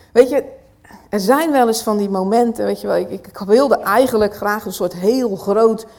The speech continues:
wit vierkant hebben hier en een soort heel groot zwart vierkant. En dan even uitbeelden dat je hier soms kan staan en dat er zo'n moment is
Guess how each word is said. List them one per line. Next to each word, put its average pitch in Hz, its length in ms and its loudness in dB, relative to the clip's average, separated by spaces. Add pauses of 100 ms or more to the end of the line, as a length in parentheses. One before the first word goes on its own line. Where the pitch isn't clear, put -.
(160)
wit 214 460 -6 (180)
vierkant 247 440 -4
hebben 208 300 0
hier 220 220 -2
en 175 120 -4
een 170 100 -4
soort 165 220 -4 (260)
heel 240 240 0
groot 180 340 -2
zwart 226 400 -6
vierkant. 196 580 -8 (280)
En 180 160 -8
dan 180 240 -2 (400)
even 240 340 0
uitbeelden 202 540 0
dat 185 200 -4
je 185 60 -8
hier 254 340 2
soms 233 320 -8
kan 185 160 -10
staan 254 420 -8
en 202 140 -6
dat 214 200 -4
er 196 60 -12
zo'n 185 300 -4
moment 202 520 -6
is 214 280 -4